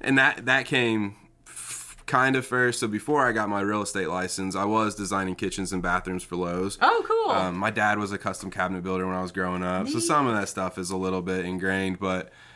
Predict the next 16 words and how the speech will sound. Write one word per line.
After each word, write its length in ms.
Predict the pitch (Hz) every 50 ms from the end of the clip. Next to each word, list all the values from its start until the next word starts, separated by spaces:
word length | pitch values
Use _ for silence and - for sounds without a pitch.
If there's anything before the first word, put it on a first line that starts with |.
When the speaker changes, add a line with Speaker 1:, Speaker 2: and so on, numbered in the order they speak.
| - - _ -
Speaker 1:
um, 500 | - 98 98 92 90 87 87 90 92 98 - - - - - _ -
you 100 | 110 110
know, 160 | 101 98 95
got 220 | 95 117 123 127
into 220 | 123 117 110 - 107
real 200 | 104 101 98 98
estate, 420 | 92 - - 98 98 95 95 -
and 160 | - 101 104
it's 140 | 107 107 -
just 180 | - 104 - -
been 380 | 101 98 98 98 95 92 98
an 160 | 92 82 98 98
incredible 600 | 95 90 - - - 117 104 95 95 92 92 90
industry 360 | 85 85 82 - - 78 76
for 160 | - - -
me. 240 | 71 73 62 50 -